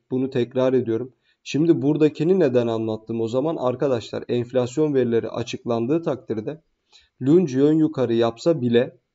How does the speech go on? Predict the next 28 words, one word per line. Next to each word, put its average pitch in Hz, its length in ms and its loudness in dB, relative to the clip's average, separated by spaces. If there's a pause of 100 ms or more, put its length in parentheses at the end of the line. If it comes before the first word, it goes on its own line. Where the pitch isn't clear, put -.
(760)
bir 170 100 4
gün 151 240 2
bu 160 80 0
seviyeler 131 500 2
gelecek. 123 480 0
Aslında 127 380 -4
onu 120 220 -2
anlatmaya 117 500 -2
çalışıyorum. 107 540 -10
Bunun 180 240 2
da 127 120 2
testi 110 320 -10
olacak. - 440 -12 (420)
O 165 160 4
yüzden 131 360 0
toplu 143 360 0
alımlarda 139 680 0
acele 127 580 -2
etmemek 120 920 -2 (100)
gerekiyor 110 440 -4
sevgili 107 440 -6
arkadaşlar. 104 640 -12 (400)
E, 117 140 2
işin 160 460 -2
en 143 340 2
özü 131 340 0
bu. 120 260 -2 (500)
E, 123 100 0